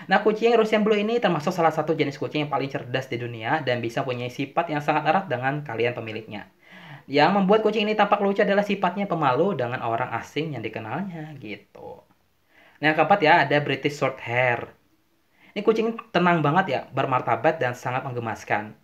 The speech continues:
Jadi British Shorthair ini menjadi teman kucing yang sangat baik, dan tentunya lucu gitu. Nah, kucing ini memiliki bulu lembut dengan tampilan manis, wajah bulat, dan kepribadian yang sangat menawan, sangat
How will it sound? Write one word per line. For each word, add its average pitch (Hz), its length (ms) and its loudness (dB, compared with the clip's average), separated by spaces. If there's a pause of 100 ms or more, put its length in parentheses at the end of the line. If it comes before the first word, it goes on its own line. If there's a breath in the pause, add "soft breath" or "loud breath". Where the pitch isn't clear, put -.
(100)
Jadi 147 180 -2
British 165 400 2
Shorthair 170 300 -2
ini 185 160 0
menjadi 156 180 2 (160)
teman 208 400 0
kucing 208 380 -4
yang 185 80 0
sangat 165 240 0
baik, 139 200 -2 (200)
dan 131 160 -8
tentunya 190 240 0
lucu 269 400 -4
gitu. 120 240 -14 (640 loud breath)
Nah, 143 80 -4
kucing 165 240 -4
ini 196 80 0
memiliki 175 320 0
bulu 131 260 0
lembut 120 460 0
dengan 123 160 -2
tampilan 123 400 -4
manis, 226 400 -2
wajah 120 320 -2
bulat, 113 400 -2
dan 123 160 -2
kepribadian 120 560 -2
yang 117 100 -4
sangat 127 220 -4
menawan, 120 400 -2
sangat 120 320 -6